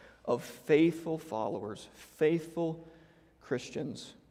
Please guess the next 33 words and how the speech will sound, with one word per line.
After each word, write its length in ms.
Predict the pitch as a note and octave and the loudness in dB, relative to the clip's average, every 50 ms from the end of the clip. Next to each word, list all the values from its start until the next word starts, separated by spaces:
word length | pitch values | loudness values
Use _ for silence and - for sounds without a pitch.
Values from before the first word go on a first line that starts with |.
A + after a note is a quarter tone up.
| _ _ _ _ _ _ _ _ _ _ _ _ _ _ _ _ _ _ _ _ _ _ _ _ _ _ _ _ _ _ _ _ - - _ | _ _ _ _ _ _ _ _ _ _ _ _ _ _ _ _ _ _ _ _ _ _ _ _ _ _ _ _ _ _ _ _ -20 -6 _
who 140 | - D#3 C#3+ | 0 2 2
have 160 | C3+ B2 - | 2 0 -2
copied 400 | - - D3+ D3 D#3 D#3 D#3 - | -2 2 2 2 4 2 0 0
these 180 | - C#3 C#3 | -2 -4 -4
texts 280 | C#3 C#3 D3 C#3+ - - | -4 -4 -4 -4 -6 -8
for 200 | - G#2 G#2 G#2 | -8 -6 -6 -6
us 120 | G2+ - | -6 -8
and 80 | - - | -12 -14
preserved 400 | - - B2 - B2+ B2 B2 A#2 | -12 -12 -8 -6 -4 -4 -4 -4
them 140 | A#2+ F#2 - | -6 -10 -10
so 80 | - | -10
that 80 | - A2 | -10 -8
we 120 | - - | -8 -8
can 140 | G2+ - A2+ | -8 -8 -12
translate 540 | - - - G#2+ G#2+ G#2 - A2 G2 F#2 - | -12 -12 -12 -10 -10 -8 -8 -8 -8 -8 -8
them 180 | G#2 F#2+ G2+ - | -10 -10 -10 -10
and 160 | - C#3+ C3 | -12 -12 -14
study 400 | - - - - C3+ C#3 C#3+ C3+ | -14 -12 -6 -4 -4 -4 -4 -4
them, 340 | C3 C#3 C3 C3+ C3+ C3 C3+ - - - - - - _ _ _ _ _ _ _ _ _ _ - - | -6 -6 -6 -6 -6 -8 -10 -12 -16 -20 -20 -20 -20 _ _ _ _ _ _ _ _ _ _ -18 -10
read 360 | B2 B2+ C#3 C3 B2+ B2 A2+ | -6 -4 -2 -2 -2 -4 -4
them, 380 | B2+ B2 B2 B2 C3 B2 A#2+ - - - - - | -4 -4 -4 -4 -6 -8 -12 -14 -16 -20 -20 -18
sing 500 | - - - - - - D#3+ D#3+ E3+ D#3+ | -14 -12 -10 -8 -4 -2 -2 -2 0 0
them, 320 | D#3 D#3 D3+ D3 D3 D3 D3 D3 - - - - - | 0 0 0 -2 -4 -6 -10 -12 -14 -18 -20 -20 -20
preach 360 | - - - A2 G2+ - - - - - | -16 -12 -10 -10 -10 -10 -14 -20 -20 -18
from 200 | - - - - - - | -16 -16 -16 -16 -16 -16
them. 160 | D2+ D2+ - - C3+ - _ _ _ _ _ _ _ _ _ _ _ - - _ _ _ _ - | -16 -16 -16 -18 -18 -20 _ _ _ _ _ _ _ _ _ _ _ -20 -20 _ _ _ _ 0
Oh 100 | C#3+ C#3 | 2 2
Lord, 240 | B2+ A#2 A2+ G#2+ | 2 2 0 0
what 100 | A2+ B2+ | 2 2
a 60 | C#3 C3+ | 0 0
tremendous, 960 | C3+ - - C3 A#2 A2+ A2+ A#2 B2 B2+ C3 B2 C3 B2 B2 - - - - _ _ _ _ _ _ _ _ _ _ | 0 -2 -6 -6 -6 -4 -6 -4 -4 -4 -4 -4 -6 -6 -6 -10 -16 -18 -20 _ _ _ _ _ _ _ _ _ _
tremendous 480 | - - A#2 A#2 C#3+ C3 A#2 A2 - - | -12 -10 -6 -4 -4 -4 -4 -6 -8 -8
resource. 720 | - A2+ A2 G#2 - - B2 G2 G2+ G2+ - - - - | -8 -8 -8 -8 -8 -8 -8 -8 -8 -8 -10 -14 -18 -20